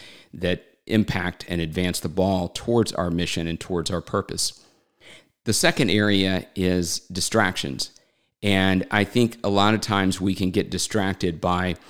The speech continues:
other things. And, you know, in sports, it might be what somebody else is doing or what somebody else said.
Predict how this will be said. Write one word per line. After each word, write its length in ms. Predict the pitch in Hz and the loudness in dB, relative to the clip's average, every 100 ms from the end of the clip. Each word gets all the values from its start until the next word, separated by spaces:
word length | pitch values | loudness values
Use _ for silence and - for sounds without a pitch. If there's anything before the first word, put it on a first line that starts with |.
| - _ - | -20 _ 0
other 200 | 101 98 | 0 2
things. 480 | - 107 92 87 85 | 2 2 2 0 -4
And, 120 | 82 101 | -4 -2
you 80 | |
know, 60 | 90 | -2
in 120 | 87 | 0
sports, 440 | 82 - 104 95 - | -2 0 0 0 -2
it 60 | |
might 200 | 95 87 | -2 -2
be 160 | 80 95 | 0 0
what 280 | 90 95 - | 0 0 -2
somebody 400 | - 95 95 95 | 0 0 0 -2
else 240 | 90 - | -2 -4
is 120 | 85 | -4
doing 360 | 87 98 92 85 | 0 0 0 -4
or 60 | |
what 180 | 82 85 | -4 -4
somebody 360 | - 95 92 90 | -2 -2 0 -2
else 160 | 90 | -2
said. 480 | - - 104 85 78 | -2 0 0 -2 -6